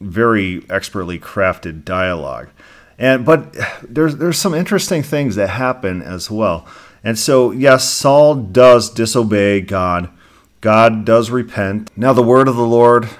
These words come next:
came to Samuel, saying, "I greatly regret that I've set up Saul as king, for he's turned back from following me and has not performed my commandments." So God is regretting making Samuel king.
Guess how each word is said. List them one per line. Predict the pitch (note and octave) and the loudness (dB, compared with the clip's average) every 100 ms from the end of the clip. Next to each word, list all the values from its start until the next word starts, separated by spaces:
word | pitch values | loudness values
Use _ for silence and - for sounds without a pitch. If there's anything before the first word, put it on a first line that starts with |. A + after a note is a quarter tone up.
| _ | _
came | - A#2+ C3 | -10 -4 -4
to | |
Samuel, | B2 A#2 G#2+ G#2 G2+ | -4 -4 -2 -2 -6
saying, | - F#2+ F#2 F#2 - | -8 -8 -6 -8 -10
"I | G#2 A#2 B2 | -4 0 0
greatly | A#2+ G#2 G2+ G2 | -2 -4 -2 -4
regret | F#2 F2+ G2+ G2+ | -6 -2 -2 -2
that | F#2 | -4
I've | F2+ E2+ | -6 -6
set | G#2+ G2+ | -4 -4
up | - | -4
Saul | - G2+ G2 | -2 0 0
as | - | -4
king, | C3 B2 A#2+ - - _ | -6 -6 -8 -14 -20 _
for | - | -6
he's | G#2+ - | -6 -6
turned | - B2+ A#2+ | -6 -4 2
back | A2+ A2 | 2 2
from | G2+ F2+ | -4 -4
following | G#2 G2+ F#2+ G2+ | 0 0 -2 -4
me | A#2 G#2 | -4 -4
and | F#2+ | -8
has | F2+ | -8
not | G2+ G2+ G2+ | -4 -4 -4
performed | F#2+ - F#2+ F2 | -10 -8 -6 -6
my | E2 | -10
commandments." | E2 F2 F#2+ A2+ A#2+ A#2 - _ _ _ | -12 -10 -8 -6 -6 -8 -12 _ _ _
So | - F#2+ | -10 -2
God | A2+ A#2 A#2+ | 4 6 6
is | G#2+ G#2+ | 2 -2
regretting | G#2 F2+ G2+ G#2 G#2 | -4 -2 -2 -2 -6
making | F#2+ F#2+ G2 F#2 | -6 -8 -8 -10
Samuel | - F#2+ F2+ D#2+ | -8 -8 -8 -10
king. | - B2 B2+ C3 | -10 -6 -6 -8